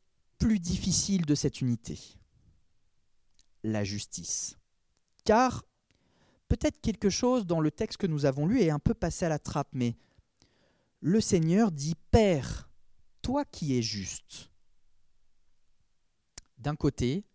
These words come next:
vous avez le monde et son injustice. De l'autre,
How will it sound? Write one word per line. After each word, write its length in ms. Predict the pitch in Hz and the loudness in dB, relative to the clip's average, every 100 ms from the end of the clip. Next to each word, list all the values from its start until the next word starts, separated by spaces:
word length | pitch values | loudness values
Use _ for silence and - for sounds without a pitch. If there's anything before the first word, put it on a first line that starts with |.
| _ _ _ _ _ _ _ | _ _ _ _ _ _ _
vous 200 | 123 131 | 2 4
avez 160 | 151 185 | 6 6
le 100 | 151 | 4
monde 380 | 131 117 107 - | 2 -2 -4 -2
et 100 | 120 | -2
son 200 | - 117 | 0 0
injustice. 800 | 113 107 - - - - - - _ _ | 0 -2 -10 -14 -12 -10 -10 -12 _ _
De 180 | 110 139 | 0 4
l'autre, 540 | 127 113 - - - | 6 4 0 -6 -10